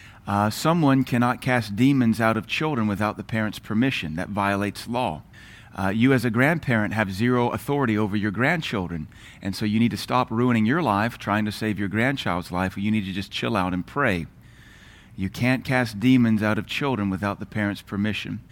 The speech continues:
And I've experienced that as a pastor. I have not been able to get children delivered because the parents were the problem. This is a violation of spiritual law. It's why it won't work. What we want to look at in this lesson is the question of delivered from the law.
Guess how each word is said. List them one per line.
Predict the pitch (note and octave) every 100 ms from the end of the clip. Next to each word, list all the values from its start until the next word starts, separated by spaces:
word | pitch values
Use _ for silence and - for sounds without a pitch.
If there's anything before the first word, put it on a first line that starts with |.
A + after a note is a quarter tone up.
| - - - -
And | G2 F#2
I've | F#2+ A2+
experienced | A#2 - A#2+ A2+ G2+
that | A2+ A2
as | G#2+
a | G#2
pastor. | - A2+ A2+ A#2+
I | G#2
have | G2+ G2+
not | G#2+ E2
been | G2+
able | G#2 G2
to | G2
get | G#2+ G2+
children | - A2+ G2 F#2+
delivered | F#2+ B2 D#3+
because | A#2 A2+ G2+
the | G#2+
parents | A2 G#2 G#2 -
were | F#2+
the |
problem. | F#2+ B2 A2+ D#2 - - - - - - - - -
This | - A2+ B2+ C3
is | B2
a |
violation | G#2 G#2+ G#2+ G#2+ G#2 G2+
of | G2
spiritual | - G#2 G2 -
law. | G#2 F2
It's | -
why | F#2+
it | F#2
won't | D#2+ G2 -
work. | G2+ G2 - - - - - - - - -
What | C#3 F#3+
we | F#3+
want | E3+
to | D#3+
look | D#3+
at | D#3+ C3+
in | B2
this | C#3+ G#3+ -
lesson | C3+ A2 - A#2+
is | A#2 A#2 A2+ -
the | A#2
question | - D#3 C3+ A#2
of | A2+ F#2+
delivered | A#2+ A#2 C#3+ C#3 C3
from | - B2+ A2
the | G#2
law. | A2+ F#2